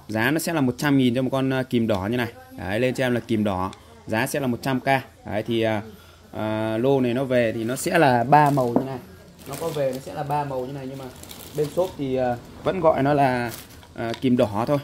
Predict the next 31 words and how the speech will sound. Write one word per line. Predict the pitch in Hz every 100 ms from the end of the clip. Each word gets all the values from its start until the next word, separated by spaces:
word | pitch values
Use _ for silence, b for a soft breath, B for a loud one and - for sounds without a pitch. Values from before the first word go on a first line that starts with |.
| -
Đấy, | 98 110
nhưng | 135 135
mà |
nó | 127 131
về | 127 117
thì | 117
lô | 135 131
này | 123
nó | 127
về | 127 113
nó | 123
sẽ | 139 151
là |
hàng | 131 123 113
ba | 123 131
màu | 123 113
như | 117
này | 120
các | 113
bác | 127
nhá. | 139 -
Ba | 117 117
màu | 117 101
như | 113
này | 104
các | 120
bác |
này. | 120 113 - B B -
Đấy, | - 101 113
màu, | 120 117 113 113
à, | 110